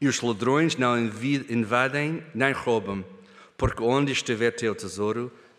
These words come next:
aí estará também teu coração." Se esta manhã tivéssemos de avaliar o nosso contentamento e progresso em santidade,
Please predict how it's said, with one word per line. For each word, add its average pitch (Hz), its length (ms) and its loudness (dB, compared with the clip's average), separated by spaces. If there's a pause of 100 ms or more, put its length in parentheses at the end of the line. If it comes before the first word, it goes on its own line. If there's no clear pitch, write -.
aí 107 640 0
estará 113 720 -2 (220)
também 104 640 -4 (320)
teu 101 420 -6 (200)
coração." 92 720 -10 (1040)
Se - 240 -2
esta 156 240 0
manhã 131 380 -2
tivéssemos 120 720 -2
de 110 80 -6
avaliar 107 500 -2
o 104 40 -8
nosso 110 280 -8
contentamento 101 720 -10 (960)
e 110 80 -10
progresso 110 720 -4
em 101 80 -4
santidade, 92 640 -6